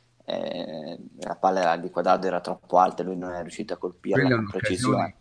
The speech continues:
Speaker 2: clamorosa, secondo me.
Speaker 1: Però lì proprio
Speaker 2: Ecco,
Speaker 1: siamo
Speaker 2: quella
Speaker 1: andati
Speaker 2: è la
Speaker 1: dentro.
Speaker 2: classica cosa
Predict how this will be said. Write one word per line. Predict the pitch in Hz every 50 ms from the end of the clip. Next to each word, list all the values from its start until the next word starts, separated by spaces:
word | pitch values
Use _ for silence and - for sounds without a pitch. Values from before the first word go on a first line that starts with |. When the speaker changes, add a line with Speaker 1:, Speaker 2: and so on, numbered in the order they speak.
| -
Speaker 2:
clamorosa, | - 135 131 123 123 120 117 113 107 107 101 - - - 80
secondo | 78 - 85 80 80 80
me. | 80
Speaker 1:
Però | 76 - 92 92 82 - - - - - - - - -
lì | - 101 98 95 101 98
proprio | - 92 - - 95
Speaker 2:
Ecco, | 92
Speaker 1:
siamo | - 90 90 90
Speaker 2:
quella | 92 90
Speaker 1:
andati | 87 - - - 95
Speaker 2:
è | 95
la | 175
Speaker 1:
dentro. | 190 - - 190
Speaker 2:
classica | 175 165 160 156 165 - - - - 165
cosa | 165 151 - -